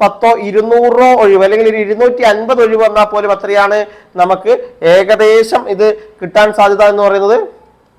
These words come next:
അഞ്ഞൂറ്റി നാൽപത്തി ഒന്ന് പേർക്ക്, അഞ്ഞൂറ്റി നാൽപത്തി, ഏർ, ഒന്ന്, അതായത്, സോറി, ഇതല്ല, നാനൂറ്റി തൊണ്ണൂറ്റഞ്ചും ഇരുന്നൂറ്റി അൻപതും. ആ, അഞ്ച്,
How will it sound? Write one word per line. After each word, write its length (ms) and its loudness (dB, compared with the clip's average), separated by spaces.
അഞ്ഞൂറ്റി 420 2
നാൽപത്തി 500 0
ഒന്ന് 200 2
പേർക്ക്, 380 0
അഞ്ഞൂറ്റി 420 0
നാൽപത്തി, 800 -2
ഏർ, 400 0
ഒന്ന്, 240 0
അതായത്, 420 2
സോറി, 180 -2
ഇതല്ല, 500 -4
നാനൂറ്റി 400 0
തൊണ്ണൂറ്റഞ്ചും 640 -2
ഇരുന്നൂറ്റി 380 -2
അൻപതും. 440 -4
ആ, 100 -16
അഞ്ച്, 320 -12